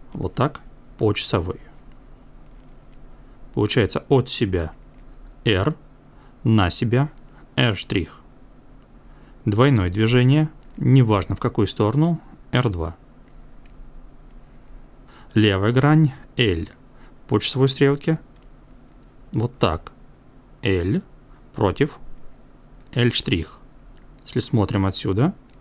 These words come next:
L, L штрих.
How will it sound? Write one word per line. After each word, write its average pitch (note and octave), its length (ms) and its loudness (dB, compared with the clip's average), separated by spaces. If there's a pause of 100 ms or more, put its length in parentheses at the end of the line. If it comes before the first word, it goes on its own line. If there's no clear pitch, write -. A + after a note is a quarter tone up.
(540)
L, G#2+ 320 0 (880)
L A#2 180 0
штрих. - 480 -2